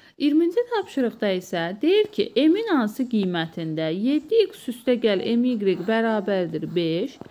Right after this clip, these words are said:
iyirmi səkkiz M X üstə gəl Y bərabərdir on. Tənliklər sisteminin A bəndində kökü yoxdur, deyir.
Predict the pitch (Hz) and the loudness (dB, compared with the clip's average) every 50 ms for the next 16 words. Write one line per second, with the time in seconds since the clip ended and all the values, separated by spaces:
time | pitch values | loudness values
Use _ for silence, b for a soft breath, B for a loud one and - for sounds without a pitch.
0 | B B B B B B B - 254 285 294 320 302 311 311 - 349 339 311 320 | B B B B B B B -2 0 2 4 4 4 2 2 2 2 0 0 2
1 | - 381 381 - 359 330 302 302 320 320 311 - 247 220 214 220 226 220 - - | 2 2 4 6 6 6 8 6 6 6 4 2 0 0 0 -2 -6 -6 -2 0
2 | 247 233 202 220 214 196 185 - 233 233 226 196 190 185 185 175 208 214 214 220 | 0 2 2 2 0 0 0 -2 -2 0 0 0 0 0 0 0 0 2 2 2
3 | 214 208 196 214 220 220 233 233 302 - - - 170 - - - _ 277 311 320 | 0 0 0 0 0 0 0 -2 -4 -4 -4 -4 -4 -4 -6 -10 _ -2 2 4
4 | 311 320 320 311 320 339 349 339 330 - - - 202 180 170 170 170 170 175 180 | 4 4 4 4 2 0 0 -2 -4 -8 -6 -4 -4 -2 -2 -2 -4 -4 -4 -4
5 | - - 285 339 349 349 330 311 262 233 202 180 175 - - - - - 285 269 | -4 -2 0 0 2 2 2 2 2 2 0 -2 -4 -6 -6 -6 -2 -2 -2 0
6 | - 359 381 339 233 214 - - - 170 170 - - - - - - - | 4 4 6 6 6 2 0 -4 -6 -6 -4 -4 -4 -4 -4 -6 -8 -12